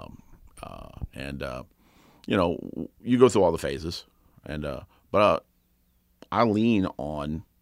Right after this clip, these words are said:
what I've been teaching people for years. And,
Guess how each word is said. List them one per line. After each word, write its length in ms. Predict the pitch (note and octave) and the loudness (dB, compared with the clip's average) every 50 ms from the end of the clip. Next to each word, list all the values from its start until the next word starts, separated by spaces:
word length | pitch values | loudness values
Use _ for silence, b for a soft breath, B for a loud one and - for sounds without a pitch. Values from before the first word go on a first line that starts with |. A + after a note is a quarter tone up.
| _ _ _ _ _ _ _ _ _ _ _ - | _ _ _ _ _ _ _ _ _ _ _ -10
what 180 | E2+ E2 D#2+ | -6 -4 -4
I've 120 | D2+ D2+ D#2 | -2 -4 -4
been 120 | E2 D#2+ | -6 -6
teaching 300 | - - F3 - - - | -6 -8 -10 -10 -10 -12
people 260 | - A#1+ - - - | -12 -14 -14 -16 -18
for 100 | - - - | -18 -16 -16
years. 340 | - - - - - - - _ _ _ _ _ _ _ _ _ _ _ _ _ _ _ _ _ _ - | -16 -16 -12 -12 -12 -12 -12 _ _ _ _ _ _ _ _ _ _ _ _ _ _ _ _ _ _ -10
And, 320 | C#2+ D#2 D#2 D#2 D2 - | -8 -6 -6 -6 -8 -10